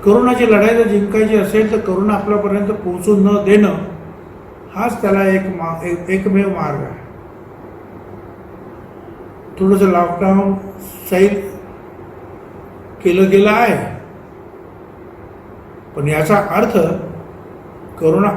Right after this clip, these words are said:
आटोक्यात आलेला नाही, करोना वाढतो आहे.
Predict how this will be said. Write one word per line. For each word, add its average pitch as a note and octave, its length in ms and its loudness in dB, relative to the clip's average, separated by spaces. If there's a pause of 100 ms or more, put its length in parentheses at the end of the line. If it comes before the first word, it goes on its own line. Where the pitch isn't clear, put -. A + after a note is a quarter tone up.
(180)
आटोक्यात A#3 460 2
आलेला B3+ 340 2
नाही, A#3+ 220 -2 (1300)
करोना E3+ 280 0
वाढतो F#3+ 320 2
आहे. - 320 2